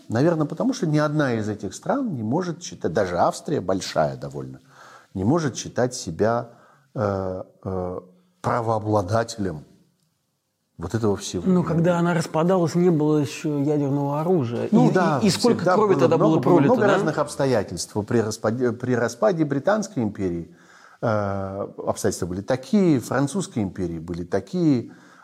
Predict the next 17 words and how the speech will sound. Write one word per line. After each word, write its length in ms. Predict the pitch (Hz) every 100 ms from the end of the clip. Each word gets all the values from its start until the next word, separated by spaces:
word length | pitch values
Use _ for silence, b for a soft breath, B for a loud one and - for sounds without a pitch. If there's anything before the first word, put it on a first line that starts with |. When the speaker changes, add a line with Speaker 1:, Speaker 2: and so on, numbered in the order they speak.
| _
Speaker 1:
Португальской 760 | - 139 170 151 170 160 - 104
империи 400 | 101 104 87 82
до 120 | 107
того 320 | 117 104 95
были. 220 | 78 85
Было 240 | 87 110 131
же 120 | 92
много 280 | 127 254 202
разных 420 | 120 98 95 -
империй. 440 | 101 101 78 67
Как-то 360 | 69 71 - -
мы 120 | 90
просто 340 | 104 104 104 98
не 120 | 104
все, 240 | 104 113
не 240 | 101 104 101
все, 280 | - 113